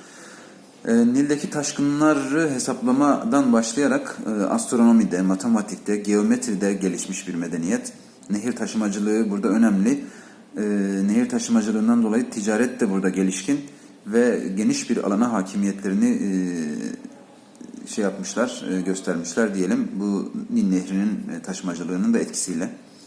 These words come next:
Çevresi çöllerle ve denizlerle kaplı olduğu için Mısır medeniyeti özgün bir medeniyet olarak geçiyor. Yani kendisine has özellikleri var. Diğer medeniyetlere çok etkileşim yok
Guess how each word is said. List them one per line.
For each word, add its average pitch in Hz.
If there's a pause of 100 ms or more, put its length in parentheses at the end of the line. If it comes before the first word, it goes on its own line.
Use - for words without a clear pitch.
(640)
Çevresi 135
çöllerle 147
ve 120
denizlerle 117
kaplı 110
olduğu 117
için 143
Mısır 120
medeniyeti 98
özgün 123
bir 117
medeniyet 90
olarak 82
geçiyor. -
Yani 95
kendisine 95
has 104
özellikleri 92
var. 113 (100)
Diğer 113
medeniyetlere 104
çok -
etkileşim 113
yok -